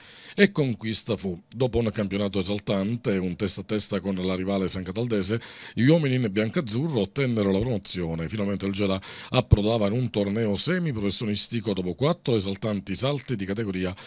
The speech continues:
consecutivi. Ieri, a distanza di quattro mesi e otto giorni, tutto è finito e a quanto pare definitivamente. Le nubidenze delle ultime ore hanno prodotto burrasca.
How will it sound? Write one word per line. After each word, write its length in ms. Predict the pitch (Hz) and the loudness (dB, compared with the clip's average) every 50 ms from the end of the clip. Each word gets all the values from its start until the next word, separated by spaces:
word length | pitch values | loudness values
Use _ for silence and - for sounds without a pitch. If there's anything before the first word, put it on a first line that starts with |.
| - - - | -16 -18 -4
consecutivi. 920 | _ - 175 170 156 127 - 117 101 92 92 - 92 85 78 73 76 78 - - - _ _ _ _ _ - - - - | _ 2 4 4 4 0 0 -2 -2 -4 -8 -8 -8 -8 -8 -8 -8 -10 -10 -12 -20 _ _ _ _ _ -20 -20 -8 -2
Ieri, 340 | 175 180 160 139 135 151 143 | 4 6 6 6 6 4 2
a 20 | |
distanza 540 | 107 101 98 - 135 120 113 117 - 117 101 | 2 4 2 4 4 2 0 0 0 0 0
di 160 | 95 98 95 | 0 0 -4
quattro 400 | - - 127 117 - - 117 113 | 0 2 2 2 2 0 0 0
mesi 340 | 107 98 87 78 - 85 82 | 2 0 0 -2 -4 -6 -4
e 100 | - 104 | -2 0
otto 260 | 104 104 - 160 160 | 0 0 0 -2 -2
giorni, 440 | 139 156 185 196 196 190 190 180 143 | 0 2 2 2 2 2 -2 -2 -2
tutto 300 | - 156 185 - - 190 | 0 -2 -2 2 0 -2
è 20 | |
finito 520 | - - 202 156 95 85 78 - 85 - - _ - _ | 0 0 -4 -2 -2 -4 -4 -6 -8 -10 -10 _ -10 _
e 120 | - 117 | 0 0
a 80 | 104 - | 0 0
quanto 300 | - 127 135 127 - - | -2 -4 -2 -2 -2 -2
pare 320 | 92 85 82 78 82 - | -2 -2 -2 -4 -6 -8
definitivamente. 880 | - 101 139 156 135 151 139 120 139 120 95 82 73 71 73 - 92 85 82 - - - - - - - | -4 -4 -2 -2 -2 -4 -4 -2 0 0 0 -2 -4 -8 -8 -6 -8 -8 -8 -10 -18 -20 -18 -16 -18 -6
Le 180 | - - 123 139 | 0 4 4 6
nubidenze 680 | 156 190 180 139 127 127 120 107 107 117 117 - 143 117 | 6 4 2 2 2 2 2 2 2 2 2 2 4 4
delle 160 | 98 92 85 | 2 2 0
ultime 360 | 95 117 117 - - 113 113 | -2 -4 -4 -4 -2 0 0
ore 260 | 98 92 87 87 90 90 | 0 2 0 2 2 0
hanno 240 | 104 107 92 90 | 0 0 -2 -2
prodotto 420 | 78 101 107 92 90 85 - - 95 | -2 -2 -2 -2 -4 -4 -4 -6 -6
burrasca. 640 | 82 80 85 80 85 85 85 85 - - - 107 | -4 -4 -4 -2 -2 -2 2 2 2 2 2 0